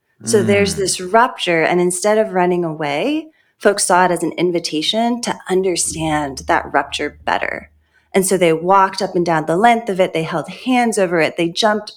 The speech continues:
Speaker 1: they stuck their heads <laughs> inside of it. They drew it. And it's just this really beautiful sort of representation or,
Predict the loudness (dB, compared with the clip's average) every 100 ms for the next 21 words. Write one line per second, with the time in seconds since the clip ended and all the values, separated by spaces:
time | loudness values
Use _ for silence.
0 | -4 -2 -2 -2 0 -2 -2 0 4 4
1 | 2 0 0 0 0 0 0 -2 -4 -4
2 | -8 -2 0 2 4 4 2 -4 -16 -14
3 | -14 -14 0 4 4 2 2 0 -2 -4
4 | -4 -2 0 2 0 -4 -2 0 0 0
5 | 0 0 0 0 2 4 4 2 0 -6
6 | _ _ _ _ 4 4 2 0 0 2
7 | 2 4 4 4